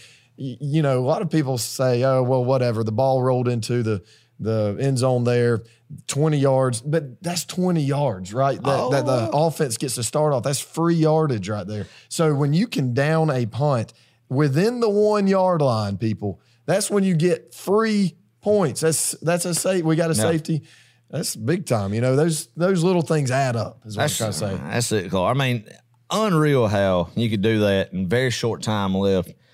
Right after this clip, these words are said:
Speaker 2: in, uh, in the first half right there.
Speaker 1: Yeah.
Speaker 2: Approaching halftime, you go
Speaker 1: I know.
Speaker 2: first play from scrimmage, the ball, uh, Carolina has the ball, um, on their own inch line. And,
Speaker 1: <laughs>
Speaker 2: um, and, and safety.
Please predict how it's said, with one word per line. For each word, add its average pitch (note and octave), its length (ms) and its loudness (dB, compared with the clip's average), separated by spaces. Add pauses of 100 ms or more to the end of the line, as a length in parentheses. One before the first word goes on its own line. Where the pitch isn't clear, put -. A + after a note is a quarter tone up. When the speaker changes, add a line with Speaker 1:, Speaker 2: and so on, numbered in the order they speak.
(320)
Speaker 2:
in, A2 340 0
uh, F2 400 2
in G#2+ 140 0
the F#2+ 80 0
first G#2 320 -2
half G#2+ 320 0
right E2+ 200 -2
there. F2+ 120 2
Speaker 1:
Yeah. C3 200 2
Speaker 2:
Approaching C#3 440 0
halftime, A2+ 580 0
you G#2+ 60 0
go G#2+ 220 2
Speaker 1:
I - 20 0
know. G2+ 320 -2
Speaker 2:
first C#3+ 220 0
play C#3+ 180 0
from A#2 140 -8
scrimmage, A#2 540 0
the G2 80 -4
ball, A2 320 0
uh, G#2+ 120 0
Carolina A#2 500 0
has G#2+ 280 0
the G#2+ 60 -6
ball, G#2 520 0 (320)
um, F2+ 600 0 (220)
on A2+ 160 -2
their A2 180 2
own G#2+ 180 0
inch A2+ 280 -4
line. A2+ 340 0 (680)
And, G2 400 0
Speaker 1:
<laughs> - 0 -
Speaker 2:
um, F2+ 480 -2 (760)
and, F2+ 420 -2
and F2 340 -4 (540)
safety. G#2+ 460 -4